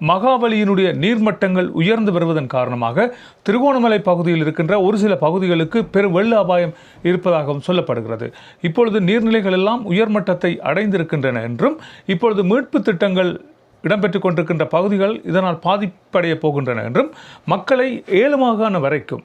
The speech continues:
மக்களை இயலுமான வரைக்கும் அந்த பிரதேசங்களிலிருந்து மிக மிக விரைவாக வெளியேறிவிடுமாறும் பணிக்கப்பட்டிருக்கிறார்கள். எனவே இது பெரியொரு தாக்கத்தை ஏற்படுத்தும் என்றும் இப்பொழுது விடப்பட்டிருக்கின்ற முன்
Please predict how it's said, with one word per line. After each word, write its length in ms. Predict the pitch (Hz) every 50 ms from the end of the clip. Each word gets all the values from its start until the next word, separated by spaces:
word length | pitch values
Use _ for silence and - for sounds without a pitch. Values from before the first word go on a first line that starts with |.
| _ -
மக்களை 340 | - 202 165 - 254 254 262 233 - -
இயலுமான 480 | - 180 226 262 277 277 269 254 240 190
வரைக்கும் 400 | 151 165 180 185 180 - 277 285 - - - - - -
அந்த 200 | - 156 175 185 -
பிரதேசங்களிலிருந்து 840 | - - 220 247 254 208 - 247 220 202 185 175 190 185 170 190 180 156
மிக 200 | 151 180 220 226
மிக 180 | 208 196 185
விரைவாக 600 | 160 139 190 226 262 269 254 254 233 214 202 214
வெளியேறிவிடுமாறும் 920 | 175 143 170 202 226 233 233 202 196 175 170 165 170 156 151 147 160 208 233 - - - - - - _ -
பணிக்கப்பட்டிருக்கிறார்கள். 1000 | 160 175 196 180 190 156 160 151 147 143 131 131 139 131 127 117 123 139 123 120
எனவே 280 | 127 147 185 226 240 247 - 90
இது 240 | 175 190 190 262 294 302 - - -
பெரியொரு 420 | 196 220 233 240 240 240 220 190 -
தாக்கத்தை 480 | - 175 196 202 - - 175 - 196
ஏற்படுத்தும் 460 | 170 175 170 - 170 143 127 135 120
என்றும் 240 | 117 117 - 247 269 - - _ -
இப்பொழுது 400 | 165 165 160 - 294 285 262 254
விடப்பட்டிருக்கின்ற 680 | 185 - 214 214 - 208 175 190 196 170 196 185 190 180 156
முன் 240 | 147 190 254 294